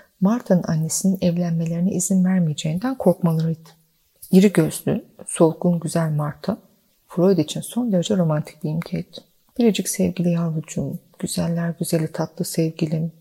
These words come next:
küçük tatlı kadınım, en kıymetli hazinem" diye başlayan mektupları da bunu gösteriyordu.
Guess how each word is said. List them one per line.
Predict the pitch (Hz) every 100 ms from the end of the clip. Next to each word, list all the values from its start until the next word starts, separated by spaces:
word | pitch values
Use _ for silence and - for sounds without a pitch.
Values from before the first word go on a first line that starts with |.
| _ _ _
küçük | - - 233 -
tatlı | 196 - -
kadınım, | - 185 175 170 170 165 _ -
en | 220
kıymetli | - - 190 185 190
hazinem" | 175 175 180 175 185 165
diye | 160 151
başlayan | 160 - 180 160
mektupları | 151 - - - 170 160
da | 220 -
bunu | 202
gösteriyordu. | 196 170 - 175 180 180 -